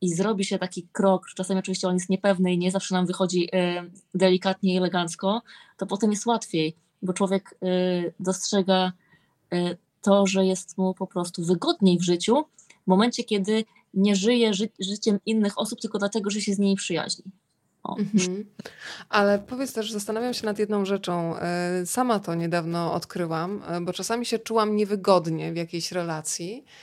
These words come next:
Speaker 2: i zrozumiałam, że czasami potrzebuję w relacji bliskiej tylko i wyłącznie wysłuchania bez dobrych rad.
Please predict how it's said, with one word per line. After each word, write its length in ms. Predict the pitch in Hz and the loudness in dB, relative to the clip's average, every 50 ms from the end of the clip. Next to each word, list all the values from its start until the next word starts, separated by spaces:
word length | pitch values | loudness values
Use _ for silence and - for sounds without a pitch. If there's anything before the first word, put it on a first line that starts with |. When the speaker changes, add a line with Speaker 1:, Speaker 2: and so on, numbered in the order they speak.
| - - - - - - _ _ _ _ | -20 -20 -20 -20 -20 -20 _ _ _ _
Speaker 2:
i 100 | - 196 | -6 -4
zrozumiałam, 680 | - 208 202 202 196 208 208 208 220 247 254 247 240 226 | 0 0 0 0 0 0 -2 0 0 0 0 -2 -2 -2
że 140 | 208 214 208 | -4 -4 -4
czasami 420 | - 220 208 - 233 254 262 254 | -4 -4 -2 -2 -2 -4 -4 -6
potrzebuję 680 | 254 226 214 - - 220 202 196 226 285 330 294 214 190 | -6 -8 -8 -4 -4 -4 -4 -4 -4 -2 0 0 0 0
w 60 | 185 | 0
relacji 420 | 190 190 190 202 202 196 - - 196 | 0 0 2 2 0 0 -2 -4 -6
bliskiej 460 | 180 190 196 175 - - 233 233 233 | -4 -4 -4 -4 -4 -4 -6 -8 -6
tylko 360 | _ - 269 277 269 269 262 | _ -4 -4 -4 -2 -2 -2
i 80 | 247 208 | -2 -2
wyłącznie 500 | 214 226 226 226 226 226 - 226 220 208 | 0 0 0 0 -2 -4 -4 -6 -4 -4
wysłuchania 920 | 196 208 202 - 214 196 - - 196 190 185 185 196 208 226 190 175 185 - - | -4 -4 -4 -4 -6 -6 -6 -4 -4 -4 -2 -4 -4 -4 -4 -6 -6 -10 -14 -10
bez 220 | 185 196 214 208 | -6 -4 -4 -2
dobrych 340 | 208 220 202 208 208 202 - | -2 -2 0 0 -2 -2 -2
rad. 320 | - 156 - - - - | -4 -6 -6 -8 -12 -20